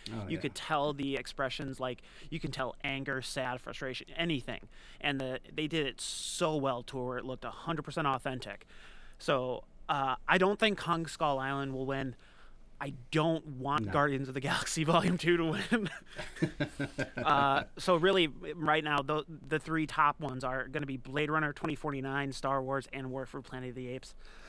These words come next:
Speaker 2: I kinda want Blade Runner twenty forty-nine to win, even though I do love War for Planet of the Apes, and I thought that was done beautifully.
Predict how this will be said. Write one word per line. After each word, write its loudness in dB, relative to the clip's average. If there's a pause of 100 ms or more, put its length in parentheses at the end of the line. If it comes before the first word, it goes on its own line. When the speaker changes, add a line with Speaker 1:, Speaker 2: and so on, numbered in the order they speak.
(760)
Speaker 2:
I 0
kinda 2
want 2
Blade 4
Runner 4
twenty 0
forty-nine 2
to 2
win, 0 (540)
even 4
though 8
I 8
do 4
love 6
War 2
for -4
Planet 0
of -2
the -2
Apes, -6
and -4
I -4
thought 0
that 0
was -6
done -4
beautifully. -4